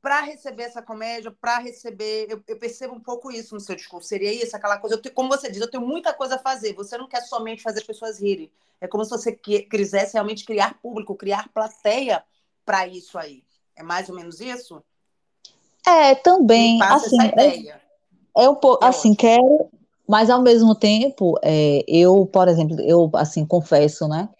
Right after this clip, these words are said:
Speaker 2: é, quem, quem, é, me ouve, se, se tiver alguém que me segue, vai entender bem isso. Eu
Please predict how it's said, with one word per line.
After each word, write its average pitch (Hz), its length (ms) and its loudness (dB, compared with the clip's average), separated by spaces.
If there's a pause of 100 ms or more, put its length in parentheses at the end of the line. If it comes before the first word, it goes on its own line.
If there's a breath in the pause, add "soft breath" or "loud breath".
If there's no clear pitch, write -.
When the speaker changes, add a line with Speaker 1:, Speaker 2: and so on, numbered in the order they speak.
(320 soft breath)
Speaker 2:
é, 147 140 0
quem, 165 280 -2
quem, 175 520 0
é, 151 200 2
me 175 140 2
ouve, 156 460 4
se, - 180 -14
se 165 180 -2
tiver 165 220 2
alguém 165 260 2
que 170 120 -4
me 165 100 0
segue, 175 360 2
vai 180 140 2
entender 180 360 2
bem 180 320 2
isso. 160 180 0
Eu 170 120 4